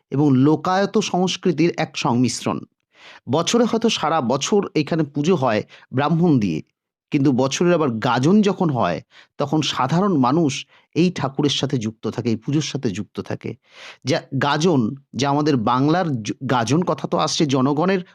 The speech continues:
উৎসব থেকে, বাংলার জনগণের উৎসবের সাথে আর্য ব্রাহ্মণ্য সংস্কৃতি দুটোকে কি করে মেলানো যায়, তাই এই হংসবাহন শিব ঠাকুরই তার কথা বলে।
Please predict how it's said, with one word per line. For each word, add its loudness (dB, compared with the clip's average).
উৎসব -2
থেকে, -2
বাংলার 2
জনগণের 2
উৎসবের 2
সাথে -2
আর্য 0
ব্রাহ্মণ্য 2
সংস্কৃতি -2
দুটোকে 0
কি -2
করে 2
মেলানো 2
যায়, 0
তাই 0
এই 4
হংসবাহন 0
শিব -6
ঠাকুরই -4
তার -6
কথা -8
বলে। -6